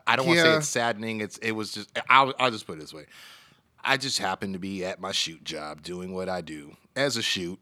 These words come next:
Speaker 1: you know, from the hip.
Speaker 2: What shooters do.
Speaker 1: <laughs> And, uh,
Speaker 2: <laughs>
Speaker 1: and, you know, I just
Speaker 2: Shooters
Speaker 1: happened
Speaker 2: gonna
Speaker 1: to
Speaker 2: shoot.
Speaker 1: come across, uh, you know, your man Justin, uh, Pro Wrestling Spotlight. You
Speaker 2: Shout
Speaker 1: know what I
Speaker 2: out,
Speaker 1: mean?
Speaker 2: shout
Speaker 1: Shouts to
Speaker 2: out.
Speaker 1: them, P W Spotlight. Follow them right now.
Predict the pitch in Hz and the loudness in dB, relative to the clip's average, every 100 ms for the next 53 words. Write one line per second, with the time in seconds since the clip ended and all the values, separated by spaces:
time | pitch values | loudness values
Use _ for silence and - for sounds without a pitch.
0 | _ 135 117 101 113 - _ _ _ _ | _ -4 -2 -2 -4 -8 _ _ _ _
1 | - 180 110 87 104 - - - 240 - | 2 2 2 -2 -4 -4 -10 -4 0 2
2 | 185 139 104 120 120 175 - - - 151 | 2 0 -2 -2 0 0 -2 -6 -4 -4
3 | - 139 147 139 123 120 - - 170 - | 2 2 4 2 2 2 -2 -4 -8 -10
4 | - _ 156 156 147 160 147 139 131 139 | -18 _ -2 -2 2 4 6 6 4 0
5 | 135 147 139 139 139 131 127 123 120 117 | 4 6 6 4 4 6 6 6 4 2
6 | - - 139 131 131 123 123 - 123 117 | -2 -2 -2 2 4 6 4 0 2 4
7 | 110 107 - _ 120 117 113 117 113 104 | 4 0 -8 _ -6 -4 -2 -2 -2 0
8 | 127 - 117 131 - 110 104 123 117 110 | 0 0 -8 -10 -8 -2 0 2 2 0
9 | 110 - 127 113 127 - _ - - 131 | -2 2 2 2 -2 -6 _ -10 -2 2
10 | 104 123 113 - 123 123 135 104 113 113 | 4 2 0 0 2 2 0 -4 -6 -6
11 | 104 104 101 - 104 113 - - - - | -6 -6 -4 -2 -2 -2 -6 -20 -20 -6
12 | - 110 104 98 95 95 92 107 | 2 2 2 0 -4 -6 -8 -10